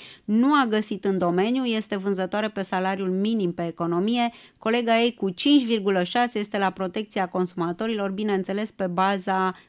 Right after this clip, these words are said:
cunoștințelor, în ghilimele, înțelegem sensul, uh, în care folosește cunoștințele.” Uh,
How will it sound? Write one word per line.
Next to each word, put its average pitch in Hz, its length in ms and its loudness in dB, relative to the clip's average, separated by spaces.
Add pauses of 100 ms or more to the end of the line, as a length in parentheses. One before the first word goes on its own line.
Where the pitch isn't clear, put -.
cunoștințelor, 190 1120 -2
în 190 200 0
ghilimele, 185 840 2 (280)
înțelegem 185 600 -2
sensul, 180 580 -2
uh, 175 280 -2
în 175 80 -2
care 175 200 -2
folosește 175 1120 -4
cunoștințele.” 175 960 -2 (420)
Uh, 190 380 4